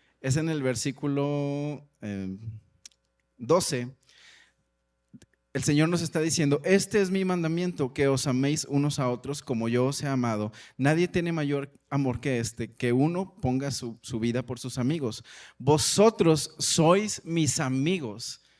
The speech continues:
Qué privilegio que el Señor nos está llamando amigos, "si hacéis lo que yo os mando. Ya no os llamaré siervos, porque el siervo no sabe lo que hace su señor,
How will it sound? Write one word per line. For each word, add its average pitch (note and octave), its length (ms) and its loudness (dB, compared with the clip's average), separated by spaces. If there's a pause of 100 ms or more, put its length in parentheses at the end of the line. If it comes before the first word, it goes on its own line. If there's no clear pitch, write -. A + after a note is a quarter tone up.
(460)
Qué - 120 -2
privilegio E3 680 -2
que C#3 80 -12
el C3 60 -6
Señor C3 320 0
nos D3+ 160 -2
está C3+ 240 -2
llamando C#3 400 2
amigos, A#2 600 0 (300)
"si C3 220 4
hacéis C#3+ 400 4
lo D#3+ 100 4
que C3+ 160 0
yo C3 140 4
os C3 180 2
mando. B2+ 460 0 (420)
Ya D#3+ 260 4
no G#3 280 6
os D#3+ 160 6
llamaré D3 360 6
siervos, D#3+ 540 2
porque C3+ 300 0
el B2 100 -2
siervo D3+ 320 0
no D#3 80 2
sabe D#3 280 0
lo D3 120 0
que C#3 80 -2
hace C#3 180 -2
su C3+ 120 -6
señor, D3 400 2